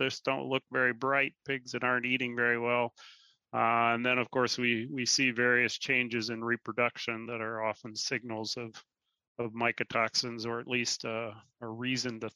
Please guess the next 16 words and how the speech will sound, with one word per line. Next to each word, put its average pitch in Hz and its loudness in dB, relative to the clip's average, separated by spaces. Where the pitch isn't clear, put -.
think 208 -2
about 113 0
mycotoxins. 113 -6
They 117 -6
may 113 -10
not 117 -10
be 120 -14
definitive. 110 -14
Chris, 180 2
what 139 0
observations 127 2
would 117 -6
you 120 0
add 117 -2
to 127 -10
that? 127 -4